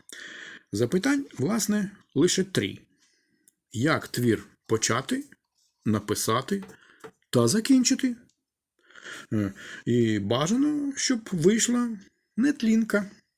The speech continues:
Що скажете? Ось я й кажу. Пишіть про велике і від душі.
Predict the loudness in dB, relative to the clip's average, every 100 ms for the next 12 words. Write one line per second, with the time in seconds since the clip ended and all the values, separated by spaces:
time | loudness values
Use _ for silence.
0 | _ _ _ _ _ -10 -2 0 0 0
1 | 0 0 0 -4 -6 _ _ _ _ _
2 | _ _ _ -8 -6 -6 -14 _ _ _
3 | _ 4 6 8 8 6 2 2 4 4
4 | 6 4 6 2 0 -8 -14 _ _ _
5 | -18 -18 -18 -20 _ _ _ 0 0 2
6 | 2 0 -4 -6 2 4 6 4 4 6
7 | 6 4 2 -6 -6 -12 _ _ _ -6
8 | 0 2 2 0 -6 -10 -2 2 2 0
9 | -2 0 -2 -4 -8